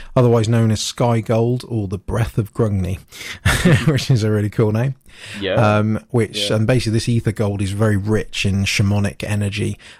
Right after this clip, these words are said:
Speaker 1: um, but it's also invisible as well. Um,
Speaker 2: Mm.
Speaker 1: and, and ultimately it, it is the, the, the most vital of all resources to the overlords. They can't
Speaker 2: Yeah.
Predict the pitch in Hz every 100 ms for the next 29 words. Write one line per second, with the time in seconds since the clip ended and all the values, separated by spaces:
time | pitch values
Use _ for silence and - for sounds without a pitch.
0 | - 101 98 98 95 98 107 - 101 98
1 | 98 98 98 92 92 85 - 104 92 107
2 | - - - - 98 98 95 101 110 -
3 | 131 131 135 110 107 101 107 110 98 120
4 | 107 117 - 104 92 110 98 107 117 110
5 | 110 117 - 120 107 - 104 98 101 -
6 | 98 104 104 107 107 - 92 - 101 98
7 | - - _ - 95 95 95 92 92 85
8 | - - - 104 101 - 104 92 90